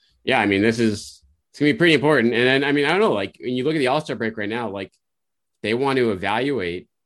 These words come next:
these guys, but I would guess there's probably a, a few trades made during the All-Star break, 'cause this is probably the one of the few times all year where teams can practice. And so you make a deal this weekend,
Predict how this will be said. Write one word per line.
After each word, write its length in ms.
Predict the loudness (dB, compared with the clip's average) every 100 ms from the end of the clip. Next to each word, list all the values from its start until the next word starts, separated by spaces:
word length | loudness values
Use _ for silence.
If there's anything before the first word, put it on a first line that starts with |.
| _ _ _
these 240 | -10 -10 -4
guys, 360 | 0 2 0
but 400 | -2 -4 -4 -6 -10 _ _ _ _ _ _ _ _ _
I 160 | -2 2
would 300 | 2 0 -2
guess 240 | -2 -2
there's 200 | -4 -8
probably 340 | -8 -6 -4 -4
a, 140 | -4 -12
a 240 | -12 -10 -10
few 220 | -2 -2
trades 400 | 0 0 2 2
made 220 | 0 2
during 160 | 0 -2
the 80 |
All-Star 360 | -4 -6 -8 -10
break, 180 | -10 -12
'cause 100 | -6
this 100 | -6
is 100 | -2
probably 200 | 2 2
the 100 | 2
one 340 | 0 0 2
of 60 | 2
the 80 | -4
few 220 | -6 -6
times 320 | -4 -6 -6
all 200 | -4 -2
year 200 | 0 0
where 140 | -2
teams 360 | -10 -6 -4 -4
can 320 | -8 -10 -10 _ _ _ _ _ _ _ _
practice. 680 | -6 -2 -2 -6 -18 -20 -20 _ _ _
And 120 | -8
so 80 | -2
you 160 | 2 4
make 240 | 4 4
a 40 | 2
deal 680 | 2 2 4 2 0 -2 -4
this 240 | -6 -4 -2
weekend, 560 | -2 -2 -4 -4 -8